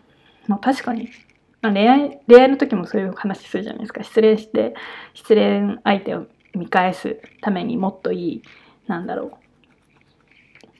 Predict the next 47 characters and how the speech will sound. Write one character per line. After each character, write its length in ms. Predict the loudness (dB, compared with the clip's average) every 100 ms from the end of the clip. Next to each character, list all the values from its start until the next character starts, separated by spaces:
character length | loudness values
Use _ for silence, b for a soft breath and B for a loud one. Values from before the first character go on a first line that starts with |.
| _ _ _ _ _ _ -4
い 140 | 0
い 60 | 0
男、 320 | -2 -4 -4
い 120 | -4
い 60 | -4
女 220 | -8 -10
に 100 | -10
な 100 | -10
る、 80 | -6
い 140 | -4
い 40 | -4
人 200 | -6 -10
に 100 | -8
な 120 | -12
る 80 | -12
み 80 | -14
た 160 | -20
い 60 | -20
な 80 | -20 _ _ B B B B B B
感 200 | -2 -2
じ 80 | -2
の 120 | -4
言 240 | -4 -4
葉 80 | -4
あ 60 | -4
る 100 | -6
じ 60 |
ゃ 20 | -10
な 80 |
い 40 | -14
で 40 |
す 60 | -14
か。 100 | -8
な 120 | -8
ん 20 |
か 80 | -4
そ 80 | -4
れ 80 | -2
と 100 | -2
一 140 | -2
緒 20 |
で 60 | -8
す 100 | -10
よ 60 |
ね。 160 | -20 -20 _ -8
う 60 | -6
ん。 200 | -6